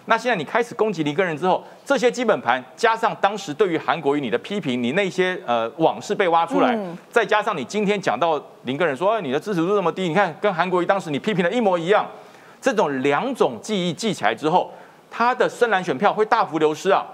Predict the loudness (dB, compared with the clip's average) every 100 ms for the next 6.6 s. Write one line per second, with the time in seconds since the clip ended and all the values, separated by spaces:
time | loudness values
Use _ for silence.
0 | -18 -20 -4 0 2 2 2 0 2 0
1 | 0 -10 -20 -20 -2 0 2 2 2 2
2 | 0 2 2 0 -2 0 2 2 2 2
3 | 0 0 0 0 0 -2 0 2 2 -2
4 | -8 0 2 4 4 4 2 0 0 -2
5 | -6 -8 0 2 2 0 -2 -6 -20 -20
6 | -14 -4 -2 0 0 0